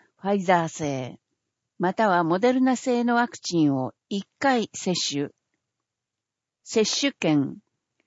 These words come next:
前回接種日から三ヶ月到達までに随時発送。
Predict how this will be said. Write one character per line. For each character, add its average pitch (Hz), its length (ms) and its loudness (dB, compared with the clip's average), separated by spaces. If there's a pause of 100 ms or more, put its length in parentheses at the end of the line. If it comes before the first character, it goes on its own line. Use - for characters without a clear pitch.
(240)
前 262 200 4
回 226 240 -2
接 247 180 -4
種 269 220 -4
日 233 120 -4
か 165 120 -2
ら 156 200 0 (200)
三 269 300 0
ヶ 285 100 -2
月 220 240 -4
到 240 280 -2
達 254 280 -4
ま 233 140 2
で 170 120 0
に 147 320 0
随 254 280 -2
時 147 120 -6
発 151 260 -12
送。 139 540 -8